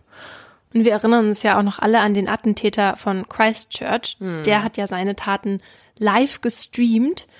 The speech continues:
Speaker 1: und damit wurden Bilder veröffentlicht, die niemals hätten veröffentlicht werden dürfen.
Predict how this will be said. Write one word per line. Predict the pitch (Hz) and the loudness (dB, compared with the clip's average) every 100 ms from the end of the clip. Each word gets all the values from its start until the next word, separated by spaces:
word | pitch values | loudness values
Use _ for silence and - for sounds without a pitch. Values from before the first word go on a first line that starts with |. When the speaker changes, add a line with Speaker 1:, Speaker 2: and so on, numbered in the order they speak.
| - - | -16 -4
Speaker 1:
und | 220 | 0
damit | 208 226 226 - | 2 2 -2 -6
wurden | 190 220 214 202 | -4 -2 0 2
Bilder | 226 220 | 2 2
veröffentlicht, | 214 196 214 208 202 208 208 _ - | 2 0 0 -4 -2 -2 -2 _ -6
die | 196 202 - | -2 -2 -4
niemals | 208 208 269 233 175 - - - | 2 4 4 4 0 -4 -8 -8
hätten | - 196 | -6 -4
veröffentlicht | - - 220 220 170 170 - | -4 -4 -2 -2 -4 -8 -8
werden | 170 175 | -6 -6
dürfen. | 175 - - - 214 | -4 -4 -4 -6 -8